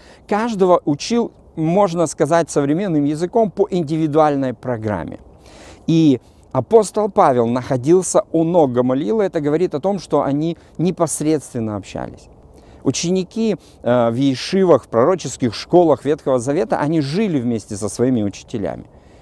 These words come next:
И учитель обучал ученика не на основании каких-то книг, догм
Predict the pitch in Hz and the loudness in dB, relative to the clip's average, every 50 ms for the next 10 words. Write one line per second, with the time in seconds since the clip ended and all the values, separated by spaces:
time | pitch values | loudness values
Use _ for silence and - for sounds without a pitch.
0 | - - - - - - - - 147 151 147 - _ _ _ _ - 131 123 120 | -20 -20 -20 -20 -20 -12 -4 0 2 2 0 0 _ _ _ _ -4 -4 -4 -4
1 | - - - 262 262 - - 147 127 - - - _ _ _ _ _ _ _ - | -6 -6 -4 -4 -4 0 0 0 0 0 -4 -10 _ _ _ _ _ _ _ -2
2 | 127 123 107 101 120 127 117 - - 180 175 170 160 143 113 - - 110 104 - | -2 -2 -2 -2 -4 -4 -4 -4 -4 -2 -2 0 0 0 -2 -2 -4 -10 -10 -10
3 | - 123 113 110 120 - - 202 220 202 160 147 131 120 117 - - 120 120 127 | -8 -6 -4 -4 -4 -4 -4 -4 -2 0 0 0 0 -2 -4 -6 -6 -4 -2 -2
4 | 120 101 92 - - 82 - 92 - - 80 - - 113 120 156 175 175 175 156 | -2 -4 -6 -8 -12 -14 -14 -14 -10 -10 -10 -8 -4 -2 0 0 0 -2 -4 -4
5 | 110 95 90 90 110 127 139 143 135 113 110 95 - | -6 -6 0 4 6 6 6 6 4 2 -4 -8 -8